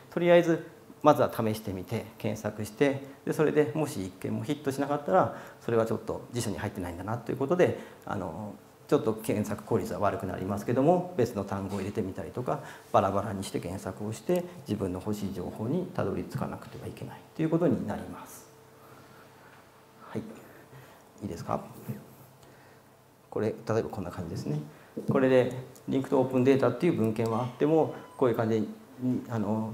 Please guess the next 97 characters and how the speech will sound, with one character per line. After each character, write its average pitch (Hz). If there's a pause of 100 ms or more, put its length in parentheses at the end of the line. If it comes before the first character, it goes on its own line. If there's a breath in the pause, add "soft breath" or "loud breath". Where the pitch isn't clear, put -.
(120)
二 123
十 117
引 117
用 117
符 113
で 92
囲 -
っ -
て 117
や 107
っ -
て -
も、 113 (420)
一 113 (160)
件 110
も 107
ヒ 104
ッ -
ト -
し -
な 87
い 92
っ -
て -
い 104
う -
こ 262
と 202
が - (100)
起 85
き -
ま -
す。 - (2250 loud breath)
あ 156
と、 156
パ 156
ブ 175
メ 185
ド 185
に 180
関 170
連 175
す 165
る 156
情 151
報 151
と 151
し 135
て、 135
パ 147
ブ 143
メ 151
ド 151
の 147
他 131
に、 135
あ 131
の、 131
ヨ 147
ー -
ロ 160
ッ -
パ -
の 98
方 104
で、 98 (400 loud breath)
え 90
ー -
と、 92
ヨ 127
ー -
ロ 151
ッ -
パ -
の 101
ピ 110
ー 131
エ 127
ム 123
シ 131
ー 120
っ -
て -
い -
う -
の 92
が 95
あ -
る 92
ん -
で、 101
こ 113
こ 123
で 120
簡 110
単 101
に 104